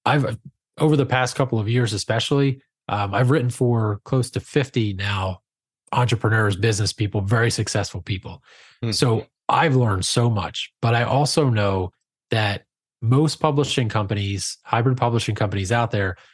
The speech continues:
Speaker 1: are targeting that, that ten million dollar a year, twenty million dollar a year, like, the high ticket, low volume, because they wanna
Speaker 2: Hmm.
Speaker 1: work with a couple clients. Um,
Speaker 2: Mm-hmm.
Speaker 1: if you haven't hit this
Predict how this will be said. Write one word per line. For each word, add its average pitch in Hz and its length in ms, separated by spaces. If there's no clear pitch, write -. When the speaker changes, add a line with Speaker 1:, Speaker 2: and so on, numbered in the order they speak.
Speaker 1:
are 113 120
targeting 123 640
that, 104 280
that - 220
ten 139 200
million 127 240
dollar 110 320
a 104 60
year, 107 600
twenty 139 260
million 120 260
dollar 107 300
a 101 40
year, 104 260
like, 101 220
the 101 280
high 156 200
ticket, 139 400
low 120 360
volume, 104 640
because 117 240
they 110 100
wanna 107 200
Speaker 2:
Hmm. 104 60
Speaker 1:
work 107 200
with 101 100
a 98 60
couple 170 300
clients. 151 600
Um, 104 260
Speaker 2:
Mm-hmm. 98 120
Speaker 1:
if 104 160
you 139 100
haven't 123 280
hit 117 200
this 120 260